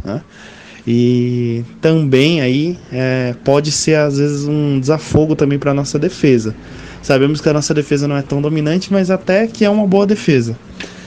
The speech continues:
É, então nada melhor do que pegar um ataque meio bagunçado pra tentar se impor e arrumar, né, algumas coisas aí, né? Acho que é,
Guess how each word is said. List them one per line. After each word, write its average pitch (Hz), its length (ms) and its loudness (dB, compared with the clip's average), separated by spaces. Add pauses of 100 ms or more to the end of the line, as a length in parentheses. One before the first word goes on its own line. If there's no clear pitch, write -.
(440)
É, 117 460 2
então 151 300 2
nada 160 180 4
melhor 160 220 4
do 160 80 -2
que - 80 -20
pegar 170 180 2
um 170 100 2
ataque 151 380 0
meio 139 160 4
bagunçado 139 680 2
pra 151 120 -2
tentar 156 300 -2
se 180 160 -2
impor 170 380 2
e 247 100 2
arrumar, 285 420 0
né, 208 120 2
algumas 170 300 0
coisas 135 400 0
aí, 120 160 0
né? 127 220 -2
Acho - 160 -14
que - 80 2
é, 147 320 -2